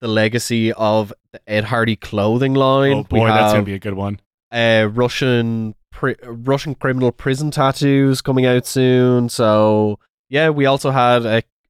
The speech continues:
Speaker 1: Kim Kelly, a labor journalist, to talk to us about her experience being in a freak show.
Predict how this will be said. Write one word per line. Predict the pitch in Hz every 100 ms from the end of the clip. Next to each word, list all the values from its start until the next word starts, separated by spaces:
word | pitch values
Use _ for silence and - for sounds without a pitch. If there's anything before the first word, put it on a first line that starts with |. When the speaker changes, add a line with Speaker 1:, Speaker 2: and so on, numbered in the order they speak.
| _ _
Speaker 1:
Kim | 131 117
Kelly, | 123 117 120 117 - _
a | 110 107 107
labor | 117 117 117
journalist, | 120 117 117 117 - _ _ _
to | 120 113 110 110 107 _ _ _
talk | - 120 117
to | - 131 123 120
us | 117 -
about | 120 127 120
her | - 127 131 127 127 127
experience | - - 139 139 143 135
being | 135 139
in | 156
a |
freak | 151 185 233
show. | 127 101